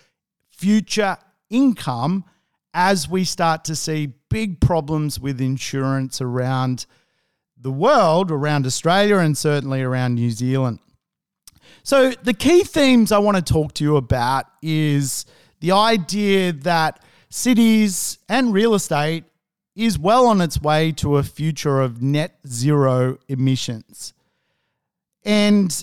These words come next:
that is something that I think we as property investors probably aren't turn, we're turning a bit of a blind eye to the reality of what is occurring out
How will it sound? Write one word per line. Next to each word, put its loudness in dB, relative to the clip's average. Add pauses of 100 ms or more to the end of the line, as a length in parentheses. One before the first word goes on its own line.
that 2
is 0
something -2
that 0
I -2
think -4 (580)
we 0
as 2
property 0
investors -4
probably 2
aren't -2 (600)
turn, -2
we're 0
turning 0
a 2
bit 2
of 0
a 2
blind -2
eye 2
to -2 (340)
the -8
reality 2
of -2
what 2
is 2 (340)
occurring -2
out -4